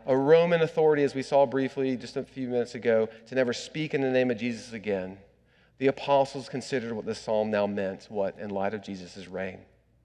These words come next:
in light of his, light of his resurrection. That if Jesus was truly God's anointed, and if he now sits and reigns, not only is it worse to fear these Roman authorities over Jesus, right?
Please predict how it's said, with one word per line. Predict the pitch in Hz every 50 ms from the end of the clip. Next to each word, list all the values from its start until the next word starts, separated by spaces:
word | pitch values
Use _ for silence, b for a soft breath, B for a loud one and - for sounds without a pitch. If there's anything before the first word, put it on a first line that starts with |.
| _ _ _
in | - 101
light | 92 101 107
of | 120 110
his, | 110 - -
light | 85 101 104
of | 113
his | 127 123 120
resurrection. | 131 131 135 143 135 156 165 - - - - - _ _ _ _ _ _ _ _ _ _ _ _
That | - 131
if | 143 127
Jesus | 110 143 160 165 180 - -
was | 170 -
truly | - - - - - 202 196 202 190 185 190 185
God's | 180 185 175 165 175 175 160
anointed, | 170 151 165 175 180 180 170 175 175 156
and | 156 147 160
if | 160 160 B B B B
he | 180 185
now | 185 185 175 160
sits | - - - 202 202 196 202 185
and | 175 165 156
reigns, | 175 175 175 175 170 160 -
not | 170 170
only | 175 180 185 185 175 175
is | 170 151
it | 165 156 - - - - 131
worse | 131 139 170 185 196 214 226 - -
to | - 214 196
fear | - - - - 214 214 190 156 147 139 139 135 B B B B -
these | 156 175 165 139
Roman | 147 160 165 180 185 175 170
authorities | 160 151 - 170 170 170 165 160 151 143 127 - -
over | 151 165 170 165 147 156 147 139
Jesus, | 120 120 127 123 120 107 123 123 123 -
right? | 143 123 127 147 110